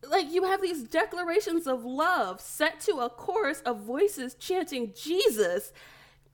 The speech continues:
It's, it's, oh my God, it's awful. It's so awful. There's just no words for how batshit crazy that is.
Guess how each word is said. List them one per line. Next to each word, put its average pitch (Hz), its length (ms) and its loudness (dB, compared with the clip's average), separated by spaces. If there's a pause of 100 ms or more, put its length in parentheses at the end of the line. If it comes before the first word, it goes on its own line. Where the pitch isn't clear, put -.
(320)
It's, 415 360 2
it's, 370 320 -4
oh 392 200 6
my 311 120 4
God, 330 220 2
it's 196 180 -6
awful. 370 480 4
It's - 220 -6
so 349 300 4
awful. 349 400 2
There's 330 280 0
just 349 200 -4
no 302 560 0
words 240 760 -2 (260)
for 285 120 4
how 269 320 -2 (100)
batshit 269 580 -2
crazy 233 600 -2
that 175 260 -4
is. 165 400 -12